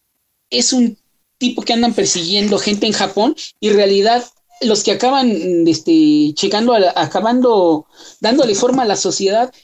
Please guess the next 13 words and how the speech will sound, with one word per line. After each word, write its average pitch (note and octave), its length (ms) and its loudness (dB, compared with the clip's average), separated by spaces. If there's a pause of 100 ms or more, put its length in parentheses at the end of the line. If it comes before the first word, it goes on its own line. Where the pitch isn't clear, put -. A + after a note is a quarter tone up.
(160)
es G#3 140 -2
una A#3+ 120 0
sociedad G3+ 460 0
colaborativa F#3+ 720 0
por F#3+ 140 0
algo G3 240 0
parecido F#3+ 400 -2
al E3+ 100 2
Facebook F#3+ 540 -2 (260)
y F3+ 140 -2
envío E3+ 320 0
de F3 80 2
regalos, C#3+ 640 -2